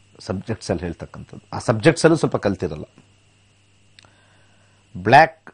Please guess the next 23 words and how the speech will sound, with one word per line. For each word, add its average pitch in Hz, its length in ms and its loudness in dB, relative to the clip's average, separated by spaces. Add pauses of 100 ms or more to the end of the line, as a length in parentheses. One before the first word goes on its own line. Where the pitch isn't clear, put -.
(120)
ಡಾರ್ಕರ್ 156 560 2 (100)
ಟೈಮ್ಸಲ್ಲಿ 147 480 -6
when 117 160 -6
we 113 200 -8
do 107 360 -6 (1800)
destruction, 104 720 -10 (960)
it - 120 -16
reverse. 98 580 -10 (280)
ಯಾಕಂದ್ರೆ 120 460 -4
when 110 280 -8
the 113 80 -4
mind 123 300 -2
is 120 120 -2
not 113 200 0 (140)
so 120 220 -4
fast, - 520 -2 (480)
ಮುಂದೆ 127 180 0
ಹೋಗಲ್ಲ, 120 280 0
force 143 360 -2
ಇರಲ್ಲ, 85 200 -6 (220)
it 95 80 -14
reverse 98 340 -8
back. - 320 -20